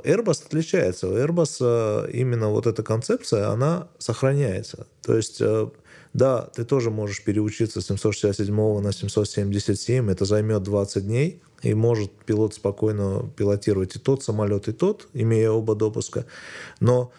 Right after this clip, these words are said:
именно унификация на Airbus, они достигли, ну, скажем так, совершенства.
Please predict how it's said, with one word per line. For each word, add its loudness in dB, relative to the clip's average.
именно 2
унификация 0
на 2
Airbus, -2
они 2
достигли, 0
ну, 0
скажем 0
так, 0
совершенства. -2